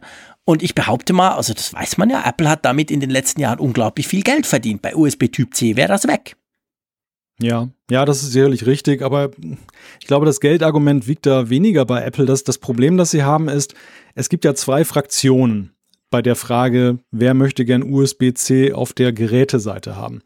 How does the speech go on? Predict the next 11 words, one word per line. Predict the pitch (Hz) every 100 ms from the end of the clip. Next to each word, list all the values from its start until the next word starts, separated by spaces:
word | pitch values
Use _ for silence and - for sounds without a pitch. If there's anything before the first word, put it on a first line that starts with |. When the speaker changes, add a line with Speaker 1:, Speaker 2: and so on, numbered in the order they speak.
| - - - - _ _ _ _ _
Speaker 2:
Es | 127 101
gibt | 135
einerseits | 143 147 143 139
die |
Fraktion | - 135 - 139 123
derer, | 127 143 135
die | 123
jetzt | 127 127
irgendwie | 139 123
neu | 120 127 135
dazustoßen, | 135 - 135 139 - 156 165 165 220